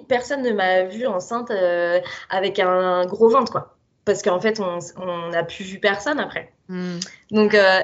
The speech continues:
Speaker 1: ça, ça a été un peu dur, mais à la fois, euh, j'étais tellement bien toute seule dans mon cocon. Et gros stress parce que mon chéri, il est officier de la marine marchande, donc il est en mer quand ils ont dit que le confinement commençait.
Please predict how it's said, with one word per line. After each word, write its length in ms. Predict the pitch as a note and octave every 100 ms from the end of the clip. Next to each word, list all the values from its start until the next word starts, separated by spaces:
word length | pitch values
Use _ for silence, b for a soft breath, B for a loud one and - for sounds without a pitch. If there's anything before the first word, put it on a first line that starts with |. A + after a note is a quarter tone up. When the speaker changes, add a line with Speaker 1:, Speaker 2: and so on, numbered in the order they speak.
| -
Speaker 1:
ça, 180 | D#4 F#4
ça 100 | D4+
a 40 |
été 160 | A3 A3
un 160 | G#3 G#3
peu 160 | C#4
dur, 340 | G#3+ A#3 D#4+ -
mais 200 | G3 F#3+
à 80 | F#3
la 140 | F3+
fois, 380 | F3+ - G#3 A#3
euh, 360 | F#3 E3 D#3+ E3
j'étais 360 | E3+ E3 F3
tellement 480 | D#3+ - A#3 A3+ A3
bien 260 | G3+ G#3 A3
toute 220 | A3+ A3
seule 200 | - A#3
dans 120 | A3
mon 160 | G#3 G#3
cocon. 540 | A3 G#3+ A#3 C4 C#4 B B B B B _ -
Et 220 | G#3+ G#3
gros 260 | A3 A#3
stress 440 | A#3 - - A#3+ -
parce 180 | F#3+ -
que 80 |
mon 260 | F#3 F3+ F3
chéri, 520 | F3 A3+ G#3+ G#3+ G#3
il 60 | E3+
est 320 | D#3 D#3+ D#3
officier 500 | F3+ G#3+ - G#3+ A3
de 60 | G#3+
la 180 | F#3+ E3+ -
marine 640 | F#3+ F#3+ F3+ F3+ F3+ F#3
marchande, 560 | F#3 F3+ F3+ B3 B3+ C#4+
donc 320 | G3 F3 -
il 100 | E3+
est 160 | E3+ -
en 280 | E3 E3 E3+
mer 340 | - E4+ - -
quand 140 | G3
ils 200 | F3 E3
ont 260 | E3 E3 E3
dit 100 | A3
que 80 | G#3
le 100 | F#3
confinement 520 | F#3+ F#3 - F3+ F3+
commençait. 460 | F3+ E3+ E3+ C#3